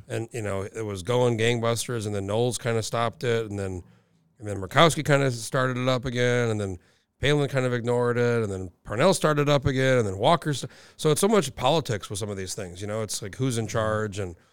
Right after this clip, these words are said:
Speaker 1: who's, well, how much money do we have, who's in the legislature? Um, the Juneau one's been around, you know, a decade,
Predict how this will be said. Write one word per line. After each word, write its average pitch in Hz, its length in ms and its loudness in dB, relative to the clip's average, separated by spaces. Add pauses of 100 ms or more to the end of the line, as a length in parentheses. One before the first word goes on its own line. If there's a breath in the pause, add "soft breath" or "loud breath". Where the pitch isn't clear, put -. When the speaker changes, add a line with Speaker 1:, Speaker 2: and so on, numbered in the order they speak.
(340 soft breath)
Speaker 1:
who's, 120 200 -4
well, 107 140 -4
how 117 80 2
much 107 160 -2
money 113 220 2
do 110 100 -2
we 107 120 -2
have, 107 300 0
who's 110 180 -2
in 113 40 -4
the 113 80 -2
legislature? 101 840 -4 (680)
Um, 95 420 -6
the 107 140 -4
Juneau 151 240 6
one's 101 260 0
been 101 380 -8
around, 104 340 -4
you 98 80 -6
know, 101 120 -4
a 98 40 -4
decade, 110 400 -2